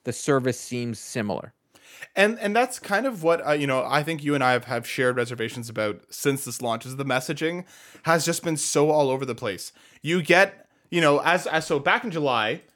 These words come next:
Speaker 2: um, we got the July monthly games post, which is, you know, we've seen over and over again, that gives us our essential tiers. They did a separate post two weeks later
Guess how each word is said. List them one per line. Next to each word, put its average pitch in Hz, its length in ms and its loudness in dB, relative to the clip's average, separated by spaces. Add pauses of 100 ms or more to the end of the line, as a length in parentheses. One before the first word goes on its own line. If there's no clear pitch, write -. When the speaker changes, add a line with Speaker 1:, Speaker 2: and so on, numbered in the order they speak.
(320)
Speaker 2:
um, 139 400 2
we 160 80 -2
got 170 240 2
the 175 60 -4
July 147 340 4
monthly 139 320 -2
games 117 260 -8
post, 117 280 -6
which 123 180 -12
is, 120 220 -10
you 139 100 -8
know, 120 100 -2
we've 123 160 -4
seen 143 460 -2 (640)
over 208 200 4
and 180 80 2
over 147 160 2
again, 135 320 -2
that 127 120 -2
gives 139 160 -4
us 135 100 -10
our 127 80 0
essential 120 300 -4
tiers. - 380 -10 (260)
They 143 140 4
did 135 100 0
a 123 60 -4
separate 226 420 0
post 139 300 -2
two 143 80 -4
weeks 139 220 -6
later 131 360 -2